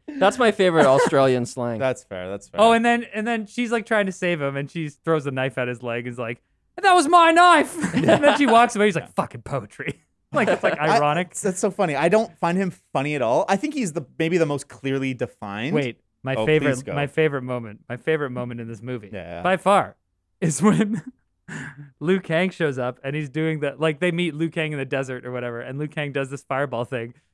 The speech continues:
Speaker 3: and he's like, "Did you just throw fire out of your hands?" And he's like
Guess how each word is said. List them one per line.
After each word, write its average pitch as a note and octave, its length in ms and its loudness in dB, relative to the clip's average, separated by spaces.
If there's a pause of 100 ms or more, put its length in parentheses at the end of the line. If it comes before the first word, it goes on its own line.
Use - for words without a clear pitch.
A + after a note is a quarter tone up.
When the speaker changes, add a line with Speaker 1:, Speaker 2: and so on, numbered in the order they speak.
(180)
Speaker 3:
and D#3 80 -4
he's D3 100 -2
like, D3+ 160 -4
"Did D3 140 -8
you G3 80 -4
just G3+ 180 -10
throw G3 140 2
fire E3 260 0
out E3 60 0
of E3 60 -4
your D#3 100 -2
hands?" D3 240 -4
And C#3+ 80 -10
he's C3 120 -10
like B2+ 200 -6